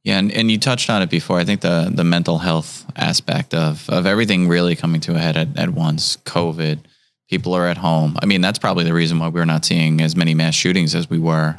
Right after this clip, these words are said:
And it, it really pains me to say that, but, um, you know,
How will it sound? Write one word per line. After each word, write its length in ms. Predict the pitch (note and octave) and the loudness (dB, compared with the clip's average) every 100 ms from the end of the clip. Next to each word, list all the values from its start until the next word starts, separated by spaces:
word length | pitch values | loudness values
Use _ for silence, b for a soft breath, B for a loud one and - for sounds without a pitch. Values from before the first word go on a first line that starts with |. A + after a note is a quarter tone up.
| - | -4
And 320 | E2+ E2+ E2+ - b b b b b _ _ - | -2 -2 -4 -10 b b b b b _ _ -8
it, 160 | - - | -6 -4
it 140 | - | -4
really 220 | F2+ E2+ | -2 -2
pains 260 | F#2+ D#2+ D#2+ | -2 -4 -4
me 60 | |
to 80 | F2 | -4
say 220 | - A2 | -2 0
that, 280 | F2+ E2 D#2+ | 0 -2 -2
but, 380 | E2 E2 D2+ - | -2 -2 -2 -2
um, 460 | F2+ D#2+ D#2+ D#2+ - - | 0 2 2 -2 -8 -6
you 100 | F#2+ | -4
know, 180 | D#2+ | -4